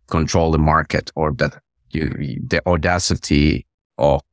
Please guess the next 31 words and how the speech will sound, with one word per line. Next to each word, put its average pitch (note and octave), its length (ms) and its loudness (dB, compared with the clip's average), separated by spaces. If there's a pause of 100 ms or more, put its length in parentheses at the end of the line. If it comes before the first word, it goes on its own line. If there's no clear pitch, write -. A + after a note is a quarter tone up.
of D2 160 -2
thinking D2+ 440 -2
that C#2+ 140 -2
you D#2+ 140 2
can D#2 200 -2
overrule D2+ 720 2
market D2+ 500 -2
that - 100 -6
is - 100 0
composed D2+ 640 0
of C2+ 240 -4
countless D#2 480 -2
individuals C#2+ 840 -2
and, C#2+ 340 -2
and, C2+ 260 -2
uh, A#1+ 200 0
different D2 400 -4
wants D2 520 0 (140)
and D2+ 140 0
needs. D2 500 0 (1600)
But F2 160 2
there, F2+ 240 0
I, E2+ 160 2
I, F2 140 2
I'm E2 240 2
sure G#2 320 2 (160)
some F#2 180 -2
people F2+ 360 2
actually F#2 380 2
believe F#2 360 2
that. - 280 -2